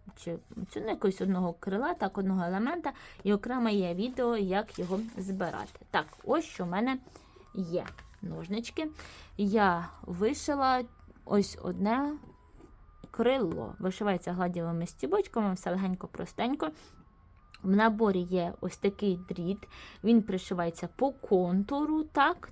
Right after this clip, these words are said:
тут воно спочатку, цей дріт кріпиться такими стіпковими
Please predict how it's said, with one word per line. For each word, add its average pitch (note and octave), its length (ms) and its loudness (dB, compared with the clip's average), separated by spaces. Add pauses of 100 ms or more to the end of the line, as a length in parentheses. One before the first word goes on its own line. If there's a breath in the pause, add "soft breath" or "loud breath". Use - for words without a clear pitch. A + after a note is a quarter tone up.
(100)
тут E4 300 -2
воно A3+ 180 4
спочатку, G3+ 640 -2 (260 loud breath)
цей G#3 180 4
дріт G#3 420 2 (420 soft breath)
кріпиться G3 540 2
такими E3+ 880 0 (380)
стіпковими G3+ 1200 -2